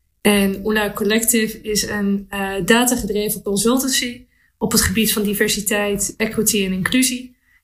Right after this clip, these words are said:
En datagedreven consultancy houdt zoveel in dat aan de data, het datagedreven stuk is dat wij, eh, cijfers rondom, eh, D E I, eh, inzichtelijk maken voor bedrijven, eh, specifiek voor die organisatie zelf.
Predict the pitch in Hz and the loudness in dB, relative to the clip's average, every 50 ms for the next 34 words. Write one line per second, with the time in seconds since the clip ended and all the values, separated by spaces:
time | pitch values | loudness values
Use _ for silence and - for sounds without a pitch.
0 | _ _ 214 208 208 202 202 202 - - - - 208 202 208 208 202 208 196 - | _ _ 2 4 4 4 4 2 2 0 0 0 0 0 0 0 -2 -4 -6 -4
1 | 196 202 202 214 214 214 233 220 - 214 208 180 202 196 202 - 226 208 - 214 | -2 0 0 0 0 2 2 2 2 2 2 0 0 0 2 0 0 0 -2 -2
2 | 190 - - 196 196 196 190 185 180 180 - 202 196 196 196 196 190 190 190 190 | -4 -4 -2 -4 -4 -2 -2 -4 -4 -4 -4 -4 -2 -2 0 0 -2 -2 -2 -2
3 | 185 190 175 214 208 214 220 - - - 202 180 220 220 220 220 226 220 - 240 | -2 0 2 2 2 2 2 0 0 0 0 2 2 2 2 2 0 0 0 0
4 | 226 202 208 214 208 - - - - 208 196 196 - - - 214 208 - - 196 | 0 0 0 0 0 0 0 0 0 0 0 -2 -4 -6 -4 -2 -2 0 0 -2
5 | 185 185 190 185 185 185 185 185 185 - - _ _ _ _ _ _ _ - 208 | -2 0 0 0 0 0 -2 -2 -4 -8 -12 _ _ _ _ _ _ _ 0 2
6 | 202 196 190 190 190 196 196 - - 226 226 240 233 240 233 233 220 214 214 208 | 2 2 2 0 0 0 2 4 4 6 4 4 2 2 0 -2 -2 -4 -4 -2
7 | 214 208 208 208 202 202 202 - - 208 208 208 202 180 208 214 208 208 202 196 | -2 -2 -2 -2 -2 -4 -6 -8 -8 -6 -4 -2 -2 0 0 0 0 0 0 0
8 | 196 202 190 190 190 196 196 196 190 170 - - _ _ _ _ _ _ _ - | 0 0 0 0 0 0 0 -2 -4 -6 -10 -14 _ _ _ _ _ _ _ 0
9 | 202 202 196 - 208 220 202 220 233 233 - 247 226 208 196 208 202 202 202 202 | 2 2 2 2 4 4 4 4 4 4 2 0 0 -2 0 0 0 0 0 -2
10 | - 214 - - 220 202 180 196 202 196 190 190 196 202 196 202 196 196 190 190 | -2 -4 -4 -2 -2 -2 0 0 0 0 -2 -2 -4 -4 -4 -4 -4 -6 -6 -8
11 | - - 196 202 196 196 - - 226 220 220 - - 233 226 220 - - - 208 | -8 -6 -4 0 2 2 6 8 6 6 6 4 2 0 -2 -2 -4 -4 -2 0
12 | 202 190 185 180 190 190 190 202 208 190 196 190 185 180 - - - 220 208 214 | 0 0 0 0 -2 -2 0 0 0 2 2 2 2 0 0 0 0 0 0 0
13 | 220 226 - - | 0 -2 -4 -8